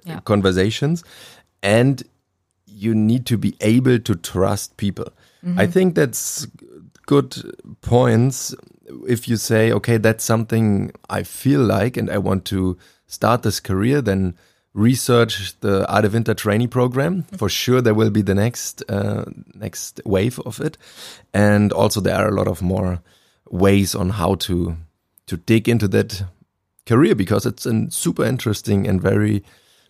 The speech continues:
Speaker 2: nice job. You meet a lot of people and you can
Speaker 1: Mm-hmm.
Speaker 2: change something in the world. So I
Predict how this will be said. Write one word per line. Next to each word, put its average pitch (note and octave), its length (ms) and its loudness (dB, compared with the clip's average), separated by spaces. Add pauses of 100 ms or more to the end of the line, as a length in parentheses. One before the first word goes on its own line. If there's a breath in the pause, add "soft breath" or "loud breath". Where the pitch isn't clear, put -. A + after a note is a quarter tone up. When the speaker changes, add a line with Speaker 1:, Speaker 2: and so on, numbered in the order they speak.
(100)
Speaker 2:
nice G2 460 0 (420)
job. - 280 -2 (160)
You F2+ 120 -4
meet G2+ 160 2
a G2+ 60 2
lot G2+ 140 2
of - 160 -4
people C#3+ 380 -6
and G2 440 -4
you F#2+ 120 -10
can G2 400 -2
Speaker 1:
Mm-hmm. F#3 240 -2
Speaker 2:
change A2+ 580 0
something A#2 400 -2
in A2 80 2
the G#2+ 80 0
world. B2 340 0 (220)
So - 220 -16
I - 160 -10